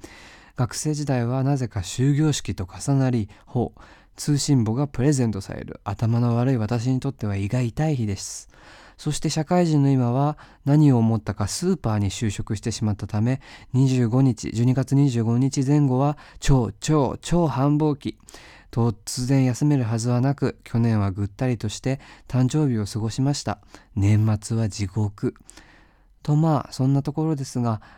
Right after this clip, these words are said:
今年の誕生日はなんとお休みをいただけました。おめでとう。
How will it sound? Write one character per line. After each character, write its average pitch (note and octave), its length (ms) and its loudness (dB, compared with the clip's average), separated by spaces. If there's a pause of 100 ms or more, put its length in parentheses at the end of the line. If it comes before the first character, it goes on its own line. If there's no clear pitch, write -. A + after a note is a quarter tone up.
今 B2 140 -4
年 C3+ 220 -2
の C3 120 2
誕 C3+ 260 2
生 C3 180 0
日 A2 60 0
は F#2+ 140 2
な A2 160 2
ん A#2 80 0
と G2 220 -4
お F#2+ 100 -2
休 B2+ 260 0
み F3+ 160 4
を E3+ 60 2
い E3 40 -2
た D#3+ 120 -6
だ D#3+ 100 -6
け D#3+ 100 -4
ま E3 140 -2
し - 80 -10
た。 C#3 100 -2
お C3+ 40 0
め D3+ 100 2
で D#3+ 120 -4
と D#3 340 -4
う。 - 20 -20